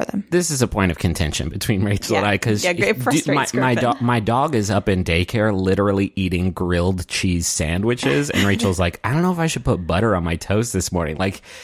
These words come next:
Speaker 2: you wicked can. He can eat butter on his
Speaker 1: <laughs>
Speaker 2: toast.
Speaker 1: And that, that's the thing. So because of this allergy, it, it led me to breastfeeding longer than I had planned to, uh, because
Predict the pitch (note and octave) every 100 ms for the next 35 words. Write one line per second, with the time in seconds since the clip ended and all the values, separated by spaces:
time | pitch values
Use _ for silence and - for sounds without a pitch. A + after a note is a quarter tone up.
0 | - - C3+ F#3+ F3 C3+ F3+ - D3 B2+
1 | C3+ D3 D3 B2 G2 F2 F#2+ - F3+ F#3+
2 | - C#3 A#2 G#2+ G2+ G2 F#2+ F2+ F#2 -
3 | D#2 D#2 A3+ A3+ G#3 A3 - F3+ E3+ D#3
4 | D#3 D#3+ D#3 E3+ - F#3 F#3+ F3 E3+ -
5 | D3 D3 D#3 D3 D3+ C#3 C3 - - D#3
6 | D#3 D3 C#3 - D#3 C#3+ - - C#3 C#3+
7 | C#3 C#3 C#3+ D3+ C3 B2+ B2+ - D#3+ D#3
8 | E3 - - - - - - C#3+ C3+ -
9 | - - B2 A#2 B2 - -